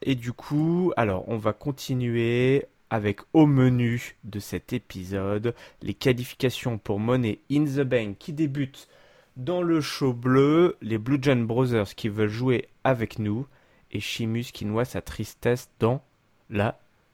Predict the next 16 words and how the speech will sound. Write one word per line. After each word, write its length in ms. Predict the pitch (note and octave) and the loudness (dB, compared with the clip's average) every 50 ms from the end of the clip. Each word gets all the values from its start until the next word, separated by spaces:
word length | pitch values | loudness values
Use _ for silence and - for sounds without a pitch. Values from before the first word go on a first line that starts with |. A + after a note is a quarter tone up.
| _ _ _ | _ _ _
nourriture. 1600 | A2 A2 A2+ A#2+ C3 D3+ - - _ _ _ - G#2+ G#2+ A2 A#2 - - _ _ _ _ _ _ - - G#2+ G2 F#2+ F#2+ G2 F#2+ G2+ | -6 -2 0 0 0 0 -2 -6 _ _ _ -8 -4 -2 -2 -2 -4 -10 _ _ _ _ _ _ -10 -6 -2 -2 0 0 0 -2 -4
Il 120 | F#2+ G2 | -6 -6
avait 160 | G2 F#2+ G2 | -4 -4 -4
l'air 180 | F#2 G2 F#2 - | -6 -6 -8 -10
triste, 440 | - - - G2+ - - - - - | -14 -10 -10 -10 -10 -10 -16 -18 -16
Sheamus, 580 | - - - E2+ F2 F2 F2 - - - - _ | -14 -12 -10 -10 -10 -10 -10 -10 -12 -14 -16 _
mais 80 | - G2+ | -8 -6
heureusement, 420 | F#2 F2 G2 F#2+ F#2 F#2+ F2+ F2+ - _ _ _ | -4 -4 -4 -6 -6 -8 -10 -10 -12 _ _ _
Cesaro 580 | - - G2+ G2 G2 F#2 F#2 F#2+ G2+ A2 B2 - _ _ - | -18 -14 -6 -2 -2 -2 0 2 2 0 0 -2 _ _ -4
l'a 300 | - G2 G2 G2+ - - _ _ - | 0 2 2 2 0 -2 _ _ -2
consolé. 800 | - B2+ A#2 - - - A2+ G#2+ G2+ G#2+ G#2 G#2+ A2 A#2+ B2+ C3 - - - - - - - - - - - - - - - - - - - - | 0 0 0 0 -2 0 0 2 4 6 6 6 6 6 4 2 -2 -14 -16 -16 -16 -16 -16 -20 -20 -20 -20 -18 -18 -18 -18 -20 -20 -20 4 6
Allez, 260 | B2 B2 A#2 G#2+ G2+ | 8 10 10 10 8
c'est 280 | G2+ - - - B2+ A2+ | 4 2 -2 -2 -2 0
bien 220 | A2+ B2 C3 B2 | 4 6 6 6
Page 520 | - - - C#3+ B2+ A#2 A2 - - - - | 4 6 8 8 8 8 6 0 -8 -10 -12
qui 380 | - - - C3 B2+ B2+ C#3+ | -12 -6 -2 2 2 2 2